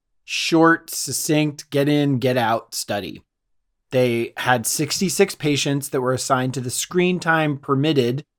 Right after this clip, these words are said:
group for forty-eight hours and fifty-nine to the screen time abstinent group for forty-eight hours.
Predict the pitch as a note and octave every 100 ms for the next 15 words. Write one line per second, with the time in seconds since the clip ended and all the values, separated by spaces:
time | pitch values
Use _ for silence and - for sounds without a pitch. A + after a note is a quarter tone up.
0 | _ - C3+ C3+ B2 C3 A#2+ C3 B2 A#2+
1 | A2+ A2 A2+ C#3 C3+ _ _ _ - B2+
2 | - D#3 - D#3 D3+ D3 C#3 C3 - -
3 | C3+ C3 B2 B2+ B2+ B2+ - - D#3 F#3+
4 | - C3+ A#2 - A2+ A#2+ - B2+ A2+ A#2+
5 | A2 G#2 F#2 E2+ C#2